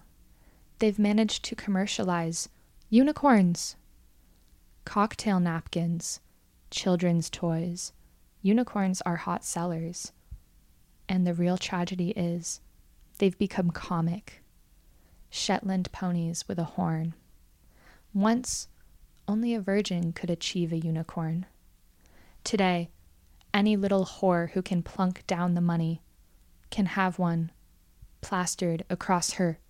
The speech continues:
overworked chest in metallic colors. What can be used for a culture which sells Christ symbols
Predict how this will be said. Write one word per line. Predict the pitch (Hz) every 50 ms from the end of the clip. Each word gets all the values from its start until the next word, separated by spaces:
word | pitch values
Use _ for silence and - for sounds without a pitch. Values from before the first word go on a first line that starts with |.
| _ _ _ _ _
overworked | 196 196 190 185 185 175 170 170 170 170 - - -
chest | - - - 180 165 160 - - - - - - - _ _ _ _ _ _ - _ _ _ _
in | - 208 190 185
metallic | 180 175 - - - 180 175 175 165 - - _
colors. | - - 175 170 165 165 165 165 185 - - - - - _ _ _ - - - - _ _ _ _ _ - - - - -
What | - 196 208 -
can | - - 220 214
be | 214 220
used | 196 185 202 214 208 202 190 - - - - _
for | - - - 214 202 196
a | 196
culture | 190 - - 196 190 - - - 196 180 180 175 - - _ _ _ _ _ - - - - - _ - _ -
which | - 208 202 202 - -
sells | - - 208 185 185 185 180 - -
Christ | - - - 196 180 175 - - -
symbols | - - - 180 175 170 175 170 175 180 - - -